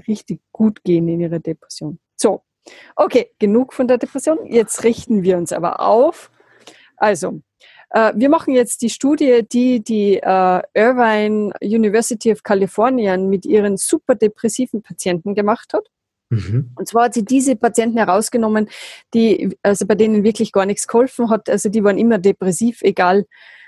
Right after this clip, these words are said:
Speaker 1: äh, wie gut es ihnen scheinbar in ihrem Leben gegangen ist.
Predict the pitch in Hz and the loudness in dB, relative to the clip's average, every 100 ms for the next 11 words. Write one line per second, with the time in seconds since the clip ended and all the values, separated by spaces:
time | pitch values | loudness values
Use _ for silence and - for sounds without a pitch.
0 | _ - 196 185 - 196 202 247 262 240 | _ 0 2 2 0 -4 -2 0 0 0
1 | - 226 208 185 196 202 208 190 196 190 | 0 2 2 2 0 2 0 0 0 0
2 | 170 190 220 196 165 160 226 269 302 - | 0 0 0 -2 -2 -4 -4 -2 -2 -4